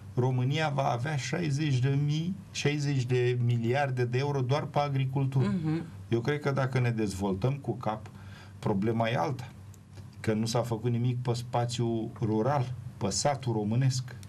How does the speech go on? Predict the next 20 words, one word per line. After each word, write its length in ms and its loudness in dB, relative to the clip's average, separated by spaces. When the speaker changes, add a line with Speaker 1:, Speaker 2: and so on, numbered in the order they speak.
Speaker 1:
Satul 440 0
românesc 580 0
a 80 2
fost 360 0
privit 420 0
până 240 0
acum 380 -2
și 140 0
de 140 0
asta 340 0
eu 100 0
vreau 480 -2
în 240 4
Comisia 480 0
de 100 -2
Agricultură, 600 0
că 120 2
am 160 2
altă 220 -2
viziune. 480 2